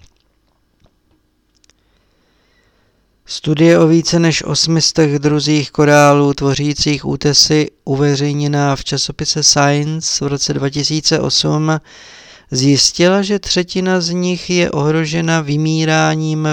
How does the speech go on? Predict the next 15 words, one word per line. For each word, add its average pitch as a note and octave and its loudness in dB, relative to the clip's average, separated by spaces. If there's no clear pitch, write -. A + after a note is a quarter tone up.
převážně D3 -2
v C3+ -12
důsledku C#3 -6
zvyšování C#3 -2
teploty - -6
oceánů. - -8
To C#3 2
činí E3 0
z - -4
korálů C#3 0
jednu C3 -4
z A#2+ -6
nejohroženějších C#3 -6
skupin B2+ -4
planety. A#2 -6